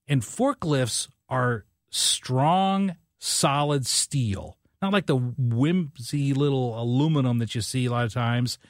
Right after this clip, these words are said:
on products. It's not like a beer can. It's strong, sturdy steel.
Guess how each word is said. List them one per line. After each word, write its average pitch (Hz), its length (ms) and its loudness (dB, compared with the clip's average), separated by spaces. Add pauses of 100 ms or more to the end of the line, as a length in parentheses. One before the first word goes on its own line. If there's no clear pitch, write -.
(240)
on 113 140 0
products. 120 500 0
It's 117 120 -2
not 160 60 0
like 160 140 0
a 123 40 -2
beer 131 360 0
can. 104 520 -2 (340)
It's - 460 -2
strong, 190 840 0
sturdy 147 540 0
steel. 90 640 -2